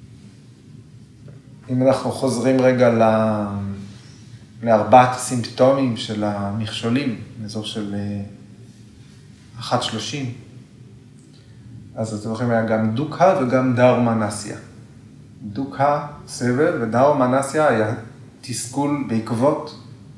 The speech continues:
זה שהדברים לא הולכים כפי שתכננו. אז אולי נשלח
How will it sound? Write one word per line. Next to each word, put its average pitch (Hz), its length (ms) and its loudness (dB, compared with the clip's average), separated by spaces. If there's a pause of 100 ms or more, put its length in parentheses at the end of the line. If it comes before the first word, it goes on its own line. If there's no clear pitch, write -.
(520)
זה 131 180 -2
שהדברים 131 480 0
לא 127 60 4
הולכים 123 340 -2
כפי - 220 -8
שתכננו. 107 680 -6 (1040)
אז 110 180 -8
אולי 107 260 -2 (720)
נשלח - 360 -10